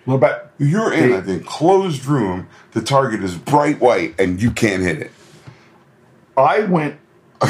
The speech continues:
Speaker 2: I'm gonna go with the fact that the helmets are very vision blocking.
Speaker 1: I went with the exact <coughs> opposite. I went with their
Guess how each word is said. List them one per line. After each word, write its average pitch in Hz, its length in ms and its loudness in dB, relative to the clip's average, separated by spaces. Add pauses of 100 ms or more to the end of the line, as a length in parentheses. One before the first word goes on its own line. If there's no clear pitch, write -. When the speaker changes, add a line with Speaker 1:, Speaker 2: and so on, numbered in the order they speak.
(140)
Speaker 2:
I'm 147 100 -2
gonna 151 180 0
go 135 160 0
with 113 80 -4
the - 80 -12
fact 113 280 -2
that 92 180 -2
the 170 280 -4
helmets 117 440 0
are 156 180 -2
very 139 380 -4
vision 156 420 -4
blocking. - 500 -6 (720)
Speaker 1:
I 147 140 2
went 175 240 0
with 135 120 4
the 127 240 0
exact - 340 0
<coughs> - 0 -
opposite. - 460 -2 (380)
I 131 80 2
went 160 220 -2
with 135 160 0
their 120 300 0